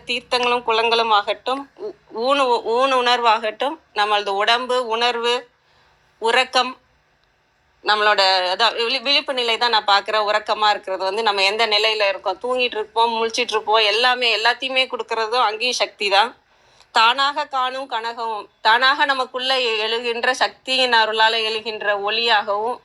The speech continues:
ஒளியோ இல்ல உருவங்களோ, நமக்கு இறைவன் இருக்கிறன்ற உணர்த்துற விஷயங்கள் அனைத்துமே சக்தியால மட்டுமே தான் நடக்குது. அதனால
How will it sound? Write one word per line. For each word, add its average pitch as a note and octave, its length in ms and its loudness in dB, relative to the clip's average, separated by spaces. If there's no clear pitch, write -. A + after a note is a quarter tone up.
ஒளியோ G#3+ 420 -2
இல்ல G3+ 180 0
உருவங்களோ, A#3 600 -4
நமக்கு G3 680 -2
இறைவன் B3+ 360 2
இருக்கிறன்ற A3+ 640 0
உணர்த்துற A#3 440 2
விஷயங்கள் A3+ 440 2
அனைத்துமே A#3 640 -2
சக்தியால C4+ 580 0
மட்டுமே A3 380 -4
தான் B3 160 -2
நடக்குது. F#3 560 -6
அதனால B3+ 480 2